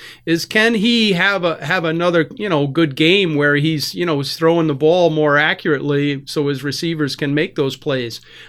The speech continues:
Um, but, uh, you know, if the, if the Patriots can shut down the running game of, of Tennessee, then Ryan Tannehill's gonna have a real struggle. And as Dolphins fans, we have seen Ryan have some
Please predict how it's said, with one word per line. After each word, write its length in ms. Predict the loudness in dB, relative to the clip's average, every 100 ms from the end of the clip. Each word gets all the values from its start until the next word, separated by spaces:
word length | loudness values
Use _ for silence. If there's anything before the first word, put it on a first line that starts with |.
| _
Um, 480 | -8 -6 -4 -6 -2
but, 340 | 0 0 -2
uh, 420 | -2 0 -2 -4 -10 _
you 120 | -2 2
know, 160 | 2
if 180 | 2 0
the, 180 | -2 -2 -6
if 140 | -4
the 80 | -4
Patriots 560 | -2 -2 -2 -4 -2 -2
can 160 | -4
shut 300 | 0 0 0
down 240 | 0 0 0
the 80 |
running 340 | 0 0 -2 -2
game 380 | 0 2 0 0
of, 360 | -2 -6 -14 -10
of 240 | -10 -6
Tennessee, 640 | -4 -2 -2 -2 0 0
then 340 | 0 -2 -2 -6 _ _ -20 -20 -6
Ryan 380 | -2 0 0
Tannehill's 580 | 0 -2 0 0 0 0
gonna 220 | -2 0
have 160 | 0 0
a 80 | 0
real 240 | 0 0
struggle. 600 | -2 0 2 2 -2 -4 -6
And 500 | -2 0 -2 -4 -8 _ _
as 180 | -2 0
Dolphins 480 | 0 0 0 -4 -2
fans, 440 | 2 4 2 0
we 180 | 2 2
have 160 | 2
seen 380 | -2 -2 0 0
Ryan 460 | 0 0 2 4 2
have 260 | 2 0
some 320 | 0 -2 -4